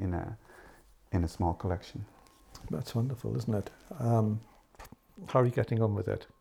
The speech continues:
Speaker 2: You've, how much have you done roughly so far?
Speaker 1: Um, I might be halfway or something.
Speaker 2: That's quick. That's
Speaker 1: Yeah.
Speaker 2: pretty fast.
Speaker 1: Um, I think the residency, uh, made a huge difference in that sense, um,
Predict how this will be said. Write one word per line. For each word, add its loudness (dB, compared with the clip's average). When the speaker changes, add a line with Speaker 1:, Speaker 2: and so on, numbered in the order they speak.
Speaker 2:
You've, -4
how 2
much 0
have 0
you 2
done 2
roughly 0
so -4
far? -4
Speaker 1:
Um, 10
I 6
might 8
be 6
halfway 8
or -8
something. -2
Speaker 2:
That's -4
quick. 4
That's 6
Speaker 1:
Yeah. 12
Speaker 2:
pretty 4
fast. 0
Speaker 1:
Um, 8
I 10
think 4
the 8
residency, 6
uh, 2
made 4
a 4
huge 0
difference -4
in 0
that -4
sense, -6
um, 2